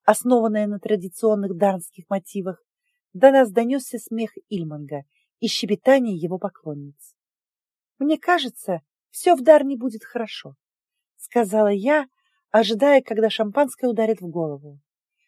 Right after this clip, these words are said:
"Люди уже начинают привыкать к Малиеву и вообще к центаврианам". "Центавриане будут проживать здесь постоянно,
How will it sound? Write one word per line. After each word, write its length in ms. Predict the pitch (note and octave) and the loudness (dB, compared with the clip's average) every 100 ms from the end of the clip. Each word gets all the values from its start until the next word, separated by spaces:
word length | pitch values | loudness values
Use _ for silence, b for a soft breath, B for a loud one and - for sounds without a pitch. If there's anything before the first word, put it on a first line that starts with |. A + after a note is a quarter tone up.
| _ - | _ -2
"Люди 280 | E4 E4+ E4+ | 2 4 4
уже 200 | D4+ D#4+ | 4 2
начинают 460 | D4+ C4 D#4 D4+ | 0 4 4 4
привыкать 540 | - D4 C#4+ - C4 - | 0 -2 -2 0 -2 -2
к 100 | - | -2
Малиеву 580 | G#3 F#3+ F3+ D#3+ E3+ _ _ - | 0 0 -2 -4 -8 _ _ -6
и 100 | E4 | -2
вообще 380 | B3+ - - G3 | -2 -2 -2 -2
к 60 | |
центаврианам". 840 | - F3 E3+ E3 E3+ D#3 D3 D3 _ _ _ _ _ _ _ _ _ _ _ | -4 -14 -12 -6 -6 -6 -12 -20 _ _ _ _ _ _ _ _ _ _ _
"Центавриане 800 | - D3 D#3 C#3 D#3 D#3+ D#3+ C3+ | -10 -6 -4 -4 -2 -2 -2 -6
будут 320 | C#3+ C#3+ C#3+ | -6 -6 -8
проживать 420 | C#3+ C#3 D3 D3 | -8 -6 -4 -4
здесь 160 | C#3+ C#3 | -4 -14
постоянно, 720 | D3 - D3+ C3+ A#2+ B2 | -16 -10 -6 -6 -8 -16